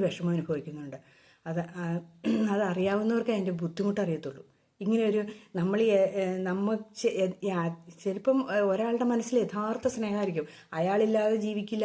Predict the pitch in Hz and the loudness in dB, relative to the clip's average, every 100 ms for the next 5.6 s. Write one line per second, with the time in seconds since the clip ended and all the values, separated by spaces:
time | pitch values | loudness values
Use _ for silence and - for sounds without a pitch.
0 | 208 214 202 214 214 208 208 226 - - | 0 -2 -2 -2 -2 -2 -2 -8 -8 -2
1 | 269 247 - 247 196 175 165 160 139 - | 0 0 4 4 4 2 0 -2 -6 -12
2 | - - 160 - 202 196 160 - 202 202 | -20 -10 -8 -4 -2 -2 -4 -4 0 0
3 | 214 226 226 208 208 214 226 220 202 202 | 0 0 0 0 0 0 0 0 2 2
4 | 185 185 196 202 165 165 160 151 - - | 0 0 -2 -2 -4 -4 -6 -8 -16 -20
5 | _ _ _ - 190 | _ _ _ -8 -4